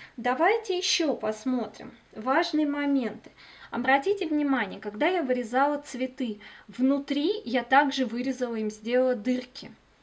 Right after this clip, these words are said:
Дырки очень важно, когда вы пятнами, а, пятнами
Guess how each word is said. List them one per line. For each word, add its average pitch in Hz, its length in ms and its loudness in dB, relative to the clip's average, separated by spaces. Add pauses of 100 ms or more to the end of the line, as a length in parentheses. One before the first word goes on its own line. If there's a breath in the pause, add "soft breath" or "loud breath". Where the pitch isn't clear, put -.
(380)
Дырки 240 500 -4
очень 262 400 2
важно, 226 440 -2
когда 214 280 0
вы 262 120 -2
пятнами, 220 720 -2 (920 loud breath)
а, 196 360 -6
пятнами 202 680 2